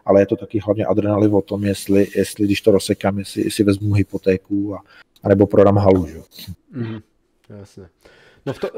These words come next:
Speaker 2: tomto by som doplnil, eh, ja som vlastne <clears throat> jazdil veľa s tým Alexom Fangom, mám s ním aj jeden rozhovor, myslím, že štvrtý. On jazdil T C R, eh, T C R šampionát Ázii niekoľko rokov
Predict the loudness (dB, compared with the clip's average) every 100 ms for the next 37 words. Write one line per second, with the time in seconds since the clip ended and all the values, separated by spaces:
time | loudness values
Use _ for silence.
0 | -2 0 0 -2 -2 -2 -2 -4 -4 -4
1 | -6 -6 -6 -6 -8 -8 -8 -8 -8 -10
2 | -14 _ -8 -8 -10 -8 -6 -6 -6 -6
3 | -6 -8 -10 -10 -8 -8 -8 -12 -12 -12
4 | -10 -10 -10 -12 -14 -12 -12 -12 -14 -14
5 | -12 -14 -14 -16 -18 -18 -16 -16 -10 -12
6 | -12 -20 -20 _ -8 -4 -4 -4 -2 -2
7 | -4 -4 -4 -6 -8 -8 -8 -6 -8 -12
8 | -20 -16 -16 -12 -10 -10 -12 -12 -10 -10
9 | -10 -10 -10 -10 -8 -8 -10 -10 -10 -10
10 | -10 -10 -10 -8